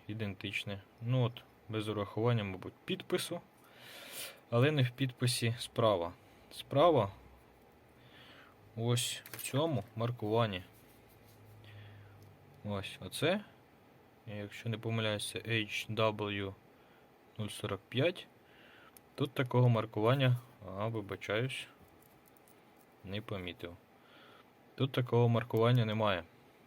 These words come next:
як бачите. І в чому різниця? По-перше,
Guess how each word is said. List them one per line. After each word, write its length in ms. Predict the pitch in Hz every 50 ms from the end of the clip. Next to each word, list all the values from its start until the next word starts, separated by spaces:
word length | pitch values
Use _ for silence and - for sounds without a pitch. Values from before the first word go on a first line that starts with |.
| - - - - - - - - - - - -
як 160 | 98 95 95 90
бачите. 460 | 95 95 90 - - - - - 90 - - - - - - - - - - - - - - - - - - - - - - - - - - - - - -
І 60 | 113
в 60 | 104
чому 300 | - - 127 139 147 135
різниця? 500 | 127 123 107 117 120 113 117 - - 85 - - - - - - - - - - - - - - - - - - - - - - - - - - - - - - -
По-перше, 640 | - 123 123 147 151 170 156 - - 120 107 104